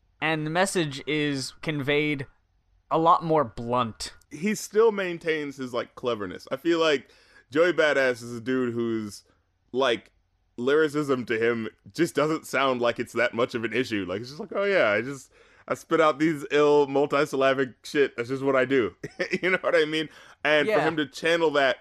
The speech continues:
Speaker 2: through this was really cool because it's like, it's more than just, uh, you know, being clever for the sake of being clever and just talking about his life.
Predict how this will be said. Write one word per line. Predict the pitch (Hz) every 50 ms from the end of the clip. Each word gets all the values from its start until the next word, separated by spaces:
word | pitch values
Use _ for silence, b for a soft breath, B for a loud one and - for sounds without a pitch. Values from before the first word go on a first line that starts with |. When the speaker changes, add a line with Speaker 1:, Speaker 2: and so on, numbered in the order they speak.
| _ _ _
Speaker 2:
through | - 139 156 156 143
this | 135 139 139 131 113 -
was | - 120 120 110 107
really | 113 127 135 127 123 113 107
cool | - - 165 151 139 123
because | 107 113 120 127 123 113
it's | 117 -
like, | 127 110
it's | 85 113 107 -
more | - 123 131 139 135 135
than | 131 123 120 117 110
just, | 107 120 117 113 107 - - - b b b b b b b b b b _
uh, | 113 117 117 117 113 110 107 107 101 95 - -
you | 120 120
know, | 110 107 101 95 - - - - 101 - _ _ _ - 107
being | 98 135 139 135 127 123 120
clever | - - 139 127 120 110 113 117 113 113 113 107
for | - - 123 120 113 113 110
the | 107 110 107
sake | - - 120 117 113 107 -
of | 113 107 104 101
being | 117 113 110 104 101
clever | 95 - 127 117 110 104 107 104
and | 104 101 98
just | 90 101 -
talking | - 117 110 113 107
about | 98 101 95
his | 98 101 95 92
life. | 98 113 123 120 107 98 -